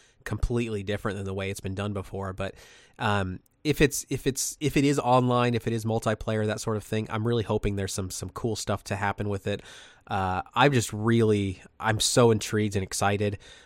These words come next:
It, it, it's, at this point, it's not a day one purchase for me. I mean, it's one of those things that I'm happy, when it gets released, I'll probably just watch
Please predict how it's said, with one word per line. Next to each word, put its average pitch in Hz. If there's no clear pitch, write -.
It, 143
it, 170
it's, 165
at 185
this 156
point, 135
it's -
not 120
a 107
day 110
one 107
purchase 107
for 117
me. 117
I 95
mean, 113
it's 110
one 165
of 131
those 113
things 113
that 107
I'm 101
happy, 110
when 120
it -
gets 113
released, 101
I'll 95
probably 101
just 92
watch 101